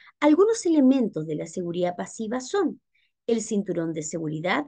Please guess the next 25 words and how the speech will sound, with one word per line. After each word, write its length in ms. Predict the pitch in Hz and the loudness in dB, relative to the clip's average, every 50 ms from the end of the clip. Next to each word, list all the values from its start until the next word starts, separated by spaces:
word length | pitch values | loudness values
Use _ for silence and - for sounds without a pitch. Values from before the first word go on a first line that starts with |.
| _ _ _ - | _ _ _ -6
los 400 | 269 269 294 392 392 - - _ _ - | -2 0 0 0 0 -4 -10 _ _ -6
airbags 640 | 220 208 196 185 165 170 190 214 226 _ - _ _ | -4 -2 -2 -4 -2 -4 -8 -8 -8 _ -20 _ _
y 120 | - 359 359 | -6 -2 -2
los 220 | 359 339 294 - 214 | -2 -2 -4 -8 -10
apoyacabezas, 960 | 175 - - 160 151 143 - - - 175 - - - - _ _ _ _ _ - | -10 -8 -4 -4 -4 -4 -4 -6 -8 -10 -10 -12 -14 -18 _ _ _ _ _ -6
tal 180 | - 202 233 240 | -6 -6 -4 -4
como 180 | - 262 285 | -4 -4 -4
se 140 | 285 - 233 | -2 -2 -4
los 260 | 208 190 - _ - | -4 -4 -6 _ -10
expliqué 760 | 185 175 175 _ - - 190 185 170 - - 254 302 349 - _ | -12 -12 -12 _ -18 -12 -12 -12 -10 -6 -4 -4 -4 -4 -6 _
anteriormente. 840 | - 208 190 196 - - 156 160 160 147 - 151 - - - - _ _ _ _ _ _ _ - | -10 -8 -8 -8 -8 -10 -10 -8 -8 -8 -8 -10 -12 -12 -14 -16 _ _ _ _ _ _ _ -12
Muy 160 | 156 151 143 | -8 -8 -6
bien. 260 | 156 196 233 277 381 494 539 _ _ _ _ _ _ _ _ _ _ _ _ _ _ _ _ _ _ _ _ _ _ _ _ _ _ _ _ _ _ _ _ _ _ _ _ _ _ _ _ _ _ _ _ _ _ _ _ _ _ _ _ _ _ _ _ _ _ - | -4 -4 -2 -2 -2 -4 -4 _ _ _ _ _ _ _ _ _ _ _ _ _ _ _ _ _ _ _ _ _ _ _ _ _ _ _ _ _ _ _ _ _ _ _ _ _ _ _ _ _ _ _ _ _ _ _ _ _ _ _ _ _ _ _ _ _ _ 2
El 160 | 269 294 285 | 4 4 4
cinturón 420 | - 339 339 302 349 349 370 415 453 466 | 6 4 2 2 2 2 2 2 0 0
de 60 | 453 | -2
seguridad. 640 | 440 - - 349 262 262 208 190 160 - - - _ _ _ _ _ - | -4 -4 -2 -2 -2 0 -2 -2 -4 -6 -10 -12 _ _ _ _ _ -10
Vamos 320 | 151 156 165 170 156 - | -8 -8 -8 -8 -8 -8
a 60 | 170 | -4
verlo 260 | 160 165 170 185 202 | -4 -4 -2 -4 -4
primero. 400 | 220 277 330 330 330 214 - - _ _ _ _ _ _ _ _ _ _ _ _ - | 0 0 2 2 2 2 0 -6 _ _ _ _ _ _ _ _ _ _ _ _ -6
El 160 | - 320 302 | -4 -4 -2
cinturón 340 | - 359 320 302 403 392 453 480 466 | 0 -2 -2 0 0 0 0 -2 -2
de 60 | 466 | -6
seguridad 680 | 440 - 370 302 320 294 311 285 285 285 - - - | -4 -4 -2 0 2 2 2 2 2 -2 -4 -6 -8